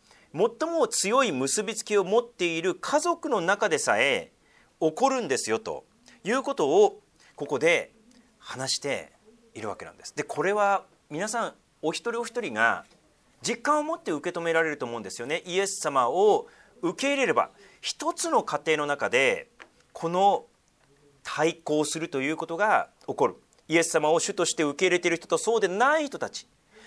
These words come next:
これは聖霊によらなければ埋めることのできない溝ができるわけなんです。信じていない人が悔い改めてイエス様を受け入れない限り、その溝は埋めることが、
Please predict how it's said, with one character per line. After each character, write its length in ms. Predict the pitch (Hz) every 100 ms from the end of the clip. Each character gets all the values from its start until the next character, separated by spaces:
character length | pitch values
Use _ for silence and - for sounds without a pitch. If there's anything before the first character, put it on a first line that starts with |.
| -
こ 100 | 202
れ 40 |
は 60 | 214
聖 240 | - 240
霊 120 | 262 269
に 80 |
よ 80 | 247
ら 60 | 247
な 120 | 240
け 100 | 220
れ 80 | 190
ば 140 | 185
埋 40 | 175
め 120 | 208
る 80 | 208
こ 80 |
と 80 | 196
の 80 | 165
で 100 | 147
き 120 | 147
な 120 | 151
い 320 | 143 165 107 - _ _ -
溝 460 | 120 175 202 269
が 380 | 226 262 202 107 _ _ _ -
で 160 | 123
き 100 | 165
る 60 | 196
わ 80 | 113
け 80 | 98
な 80 |
ん 40 | 80
で 60 |
す。 140 | 76 - _ _ _ _ _ _ - _ _ _ _ - - -
信 320 | - 262 269
じ 80 | 247
て 140 | 190
い 60 | 196
な 140 | 247
い 40 | 254
人 140 | 254
が 100 | 214
悔 200 | - 208 214 220
い 40 |
改 100 | 220
め 80 | 208
て 80 | 185
イ 120 | 175
エ 60 | 220
ス 60 |
様 160 | 214 180
を 40 |
受 220 | - 175
け 100 | 170
入 80 | 226
れ 60 | 220
な 100 | 220
い 60 |
限 200 | 214 175
り、 340 | 135 165 101 - -
そ 140 | - 214
の 60 | 220
溝 220 | 220 214
は 120 | 220
埋 140 | 185
め 140 | 202 262
る 100 | 254
こ 120 | 254
と 120 | 196
が、 360 | 131 147 120